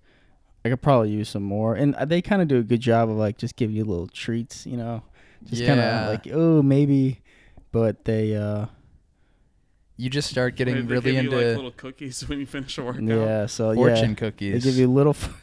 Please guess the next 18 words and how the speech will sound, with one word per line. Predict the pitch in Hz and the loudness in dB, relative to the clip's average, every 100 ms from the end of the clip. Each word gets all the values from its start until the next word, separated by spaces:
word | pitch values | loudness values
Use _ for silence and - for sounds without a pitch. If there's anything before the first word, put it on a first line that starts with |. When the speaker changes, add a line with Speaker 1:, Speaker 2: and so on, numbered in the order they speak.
| - | -20
Speaker 1:
<laughs> | - - | -4 -2
exactly. | - - - 453 - 508 - 247 165 170 202 - - 180 151 - 175 | 0 0 0 -4 -2 -4 0 0 0 0 0 -2 -4 -6 -6 -8 -4
Speaker 2:
<laughs> | 139 | 0
Speaker 1:
They | 151 | 2
give | 180 170 | 4 4
you | 156 | 4
little | 147 - 392 392 392 403 | 4 4 4 2 2 0
fortune | - 170 156 143 | 2 2 4 0
cookies, | - 120 - 120 | -2 -4 -2 -2
and | 123 139 | 0 2
then | 143 131 | 4 2
you | |
break | 123 131 135 135 | 2 2 2 2
'em | 127 | 2
open. | 131 135 127 | 4 4 4
They | 127 | 4
have, | 123 | 4
like, | 127 117 | 4 2